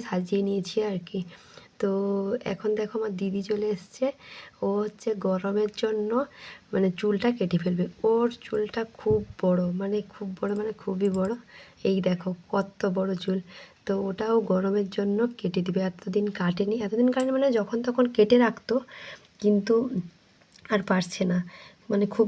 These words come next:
গরমও পড়েছে আর ওর খুব মাথা যন্ত্রণা হয়, তার জন্য ও চুলটা কেটে দিবে আজকে। তো এই জন্য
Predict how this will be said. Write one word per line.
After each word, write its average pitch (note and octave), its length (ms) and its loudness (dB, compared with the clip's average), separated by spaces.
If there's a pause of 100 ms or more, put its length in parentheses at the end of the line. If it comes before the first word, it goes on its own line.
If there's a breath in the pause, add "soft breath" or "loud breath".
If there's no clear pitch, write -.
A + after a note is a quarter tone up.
(140)
গরমও G#3 440 4
পড়েছে A3 300 0 (120)
আর G3+ 160 2
ওর G#3 80 4 (100)
খুব A#3 100 0 (100)
মাথা F#3+ 180 2 (100)
যন্ত্রণা F#3 520 2
হয়, F#3+ 140 -2 (400 loud breath)
তার F#3+ 140 4 (100)
জন্য G#3+ 220 2 (220)
ও G#3 40 2 (260)
চুলটা G#3 320 4 (160)
কেটে F#3+ 280 4
দিবে F#3 240 2
আজকে। F3+ 240 -8 (560 loud breath)
তো G#3 100 2 (300)
এই G#3 140 8
জন্য A3 220 4